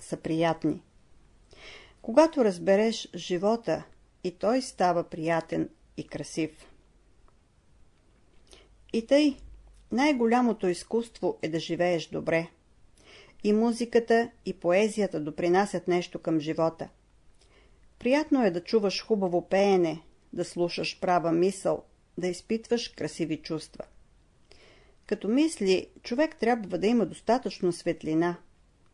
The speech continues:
Като чувствува, трябва да има достатъчно топлина. И като действува, достатъчно сила.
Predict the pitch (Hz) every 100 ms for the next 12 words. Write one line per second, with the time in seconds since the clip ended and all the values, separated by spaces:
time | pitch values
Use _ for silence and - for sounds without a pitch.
0 | - - - 180 - - 226 262 - 180
1 | 151 147 - - - - - 240 220 185
2 | 185 208 202 165 165 - 208 233 202 -
3 | 175 160 160 - 170 175 185 190 - -
4 | - _ _ _ - - - 226 226 175
5 | 143 - 170 226 233 - 185 165 165 156
6 | - - - - - - - - 165 165
7 | - 170 151 - 180 160 -